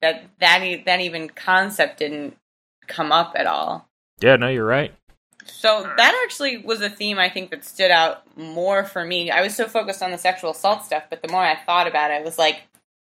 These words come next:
Speaker 1: it was almost disappointing, 'cause I definitely initially watched it and was like, "Oh, yeah, this is pretty cool." Like, nineteen ninety-seven, got the ladies coming up and taking charge. But it was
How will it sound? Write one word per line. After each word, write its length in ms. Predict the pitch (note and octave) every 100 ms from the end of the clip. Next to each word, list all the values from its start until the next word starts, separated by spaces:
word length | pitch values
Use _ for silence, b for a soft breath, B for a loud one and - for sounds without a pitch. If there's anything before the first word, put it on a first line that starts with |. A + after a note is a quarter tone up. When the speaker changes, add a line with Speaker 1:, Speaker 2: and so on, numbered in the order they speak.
| _ _ -
Speaker 1:
it 40 |
was 100 | G#3
almost 300 | B3+ E4 D#4+
disappointing, 720 | B3+ B3 G3+ - G#3+ G#3+ E3 -
'cause 160 | -
I 100 | F#3
definitely 440 | F#3+ A#3 D4 C#4 A#3+
initially 480 | G3+ G3+ G3+ G3 E3+
watched 360 | D#3+ E3+ -
it 40 | E3+
and 120 | E3
was 140 | D3+
like, 220 | D3+ D#3 -
"Oh, 340 | B3+ A#3 D#3 C#3+
yeah, 340 | F3+ B3 F3
this 180 | C#3 -
is 100 | C#4+
pretty 260 | - A#3 G#3
cool." 340 | - E3+ F#3+
Like, 220 | A#3 G#3
nineteen 400 | F3 F3 F3 G#3
ninety-seven, 720 | G3+ F#3 G3+ G#3 D#3 E3+ F#3
got 220 | G3+ E3+ F#3
the 100 | G#3
ladies 380 | F#3 E3+ E3+
coming 320 | - F3+ E3+ D#3+
up 260 | D#3+ F3 -
and 160 | E3+ E3
taking 360 | F3 E3 E3
charge. 500 | E3+ D#3+ D#3 D#3 E3 - _ _ _ _ _ _ _
But 140 | G#3+ G3+
it 160 | G3
was 600 | F#3+ F#3+ F#3 F3 - -